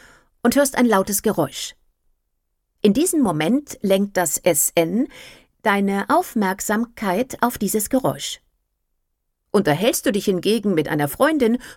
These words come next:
rückt das S N sie in den Mittelpunkt deiner Aufmerksamkeit. Doch das S N kann die Aufmerksamkeit ebenso auf grüblerische Gedanken und die damit verbundenen Emotionen lenken. Dann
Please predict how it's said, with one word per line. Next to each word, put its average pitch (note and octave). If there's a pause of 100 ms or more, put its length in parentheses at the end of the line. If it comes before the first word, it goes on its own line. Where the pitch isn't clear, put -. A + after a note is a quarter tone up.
rückt C4+
das C4+
S -
N G3
sie G3+ (260)
in G#3
den F3+
Mittelpunkt D#3
deiner D#3
Aufmerksamkeit. - (1500)
Doch A#3
das G#3
S G3
N C#4+
kann B3
die A#3+
Aufmerksamkeit G#3+
ebenso G3+
auf E3
grüblerische G#3+
Gedanken A3+ (280)
und C4
die C4
damit G#3+
verbundenen G3+
Emotionen B3
lenken. C#3 (1400)
Dann A3+